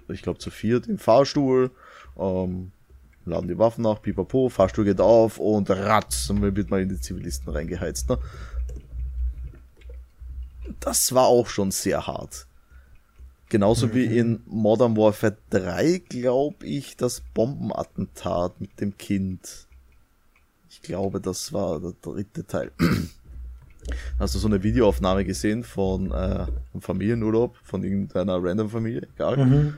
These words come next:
Speaker 1: Äh, ja, der Vater filmt seine Tochter, spazieren auf der Straße und auf einmal fährt ein L K W von der Seite und geht hoch. Bam!
Speaker 2: Okay.
Speaker 1: Au-, auch derbe Aufreger damals gewesen.
Speaker 2: Okay.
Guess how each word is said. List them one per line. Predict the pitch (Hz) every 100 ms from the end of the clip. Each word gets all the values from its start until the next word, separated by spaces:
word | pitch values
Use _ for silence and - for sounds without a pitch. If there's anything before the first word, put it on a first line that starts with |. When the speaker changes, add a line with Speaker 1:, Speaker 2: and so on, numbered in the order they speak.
| -
Speaker 1:
Äh, | - 98 98 101 _ _ _ _ -
ja, | 87 95 101 _ _ _ _
der | 76
Vater | - 95 - -
filmt | 92
seine | - 85
Tochter, | 101 165 160 143
spazieren | 113 - 113
auf | 98
der | 104
Straße | - 120 127
und | 120
auf | 110
einmal | 113 113 110
fährt | 117 113
ein | 123
L | 113 110
K | 113
W | 107
von | 104 104
der | 104
Seite | - 98 95 101
und | 95 92 - -
geht | 92 -
hoch. | - - -
Bam! | - - - - - - - - - _ - _ _ - - _ _ - _ - - _ _ _ -
Speaker 2:
Okay. | 98 101 - 101 101 127 147
Speaker 1:
Au-, |
auch | 127 147
derbe | - 151 160 147
Aufreger | 131 113 113 104
damals | 98 104 139 131 -
gewesen. | - 101 101 98 104 - - _ -
Speaker 2:
Okay. | 110 113 110 117 110 113 143 160